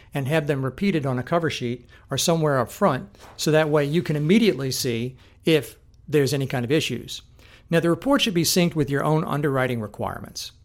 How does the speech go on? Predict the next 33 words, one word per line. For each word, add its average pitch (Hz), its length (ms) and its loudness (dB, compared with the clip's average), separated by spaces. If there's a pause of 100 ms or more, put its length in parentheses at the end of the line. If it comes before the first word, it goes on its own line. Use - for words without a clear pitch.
(300)
And 147 140 -2
that 214 140 4
would 247 100 2
be 160 140 0
the, 147 320 -2
the 135 200 -8
things 151 300 0
that 135 180 -2
you 139 60 -4
would 127 140 -4
promote. 160 340 2
For 143 140 -2
instance, 131 480 -6
I'll 139 80 -6
give 135 100 -4
you 143 60 -2
an 131 60 -4
example. 127 580 -6
Apartments 175 640 2 (220)
with 151 180 0
no 151 160 4
pool. 139 420 0 (460)
Let's 156 160 2
say 160 100 4
you 147 180 0
have 156 140 2
a 165 60 4
special 147 360 0
apartment 156 340 4
program 123 480 0
that 113 200 -4
only 151 280 -2
does, 120 500 -2